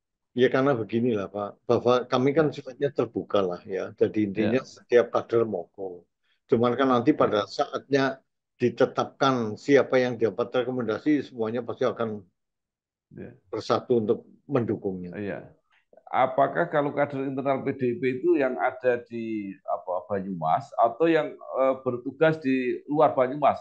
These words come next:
Speaker 2: misalnya di tingkat Jawa Tengah atau mungkin bahkan di Jakarta atau di tempat lain?
Speaker 1: Ya, kemungkinan yang bertugas di luar Banyumas, ya, kemungkinan akan ada yang daftar
Speaker 2: Iya.
Speaker 1: beberapa.
Speaker 2: Jadi kalau,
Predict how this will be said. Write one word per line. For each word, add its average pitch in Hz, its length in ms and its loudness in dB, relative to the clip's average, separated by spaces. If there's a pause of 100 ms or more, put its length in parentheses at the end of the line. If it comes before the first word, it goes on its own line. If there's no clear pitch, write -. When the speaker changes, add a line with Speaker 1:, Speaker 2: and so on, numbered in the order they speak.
Speaker 2:
misalnya 113 480 -10
di 107 160 -6 (160)
tingkat 104 320 -4
Jawa 101 240 -2
Tengah 139 400 -6
atau 104 160 -14
mungkin 104 240 -18
bahkan 98 320 -8
di 92 400 -12 (400)
Jakarta 117 640 0
atau 101 160 -10
di 90 320 -12
tempat 85 320 -8
lain? 71 160 -6 (1400)
Speaker 1:
Ya, 123 240 2
kemungkinan 131 560 0
yang 113 560 0
bertugas 113 560 0
di 120 400 -2
luar 117 560 4 (480)
Banyumas, 110 560 -2
ya, 104 240 4 (160)
kemungkinan 120 560 0
akan 120 240 -4
ada 117 240 -2
yang 107 160 4
daftar 101 320 -4
Speaker 2:
Iya. 80 160 -8
Speaker 1:
beberapa. 92 240 -8 (960)
Speaker 2:
Jadi 139 160 2
kalau, 160 280 6